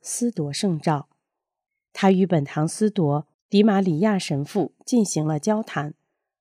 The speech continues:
本堂神父一路上帮助米勒走上了他的圣召之路。在大三时，米勒分辨圣召，每天祈祷询问天主要他做什么，并每周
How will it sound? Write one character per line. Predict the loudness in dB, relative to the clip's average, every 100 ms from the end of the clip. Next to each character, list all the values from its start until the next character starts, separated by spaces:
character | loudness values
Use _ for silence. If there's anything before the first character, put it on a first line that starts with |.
| _ _ _ _
本 | 0 0
堂 | 0 -4
神 | -2 -4 -4
父 | 0 0 -2 _ _ _
一 | 0 2
路 | 2 0
上 | 0 -2 -4 _
帮 | 0 0
助 | 0
米 | 0 -2
勒 | 0 -2 -2 _ _ _ _
走 | 0 2
上 | 2 2
了 | 2
他 | -2 -2 0
的 | 0 0
圣 | -2 -2
召 | 0 -2 -2
之 | -2
路。 | 0 0 -2 _ _ _ _ _ _ _ _
在 | 2 2
大 | 2 0 0
三 | 0 0
时， | 0 -2 -2 -2 -6 _ _ _
米 | 2 6
勒 | 6 4
分 | 2 0
辨 | 2 0
圣 | 2 0 2
召， | 0 0 -2 _ _ _ _ _
每 | 4 4 4
天 | 2 0
祈 | 0 0 2
祷 | 2 0 -2
询 | 0 0
问 | 2 0
天 | 0 2 2
主 | 2 -4 -4
要 | -2 -2
他 | -2 -4
做 | -2 -2
什 | -4 -6
么， | -6 -8 -10 _ _ _ _ _
并 | 4 6
每 | 6 2
周 | 2 2 2